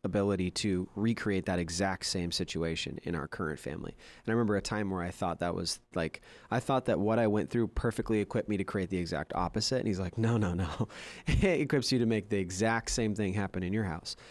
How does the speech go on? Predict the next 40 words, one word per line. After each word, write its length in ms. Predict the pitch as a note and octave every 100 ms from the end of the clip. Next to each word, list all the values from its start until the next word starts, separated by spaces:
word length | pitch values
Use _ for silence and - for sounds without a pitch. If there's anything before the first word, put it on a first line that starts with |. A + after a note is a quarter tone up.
| - - B2
And 100 | A#2+
this 160 | A2+
is 140 | C3 A#2
a 40 |
way 140 | G#2+
to 80 | G2
counteract 560 | F#2 G2+ F#2+ F#2 B2+ -
that. 180 | - -
If 140 | - G#2+
you 60 |
grew 200 | G#2 A2
up 180 | A2+ -
in 200 | F#2+ G2+
that 200 | G2 E2+
oppressive 520 | F#2+ - G2 - F2+
environment, 580 | F#2+ F2+ F2+ F2 E2+ E2
the 260 | F#2+ F#2 F2 - - -
lack 340 | G#2+ A2 G#2+ G#2+
of 100 | -
safety 580 | - A2 G2+ - G2+
in 220 | F#2 F#2+ F#2
your 140 | F2+
house 320 | F#2 F2+ F2
to 80 | -
be 200 | F2 A2
assertive, 500 | G2 - E2 E2 D2+ -
if 100 | F2+
you 140 | B2
start 260 | E3+ A3 -
being 180 | G2 F2+
assertive 380 | - A2+ G#2+
in 80 | F#2
your 140 | F2+ -
own 220 | F2 F2
home, 480 | E2 A#2+ G#2 E2+ F2+ - - -
that 180 | A2+ -
creates 640 | E3+ B2+ G2 G#2+ - -
a 100 | -
place 300 | - G2+
where 100 | -